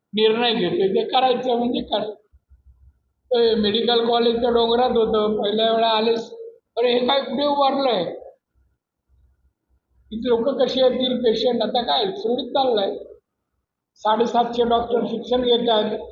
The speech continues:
साडेसहाशे बेडचं हॉस्पिटल आहे, त्यामुळे निवडतो.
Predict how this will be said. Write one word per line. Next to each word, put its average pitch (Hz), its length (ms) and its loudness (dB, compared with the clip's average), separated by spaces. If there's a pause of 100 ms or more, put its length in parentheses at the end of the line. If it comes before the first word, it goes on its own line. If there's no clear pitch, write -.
(1900)
साडेसहाशे 214 720 -2
बेडचं 208 360 2
हॉस्पिटल 208 520 -2
आहे, 190 180 -4 (4000)
त्यामुळे 269 300 0
निवडतो. 320 640 -4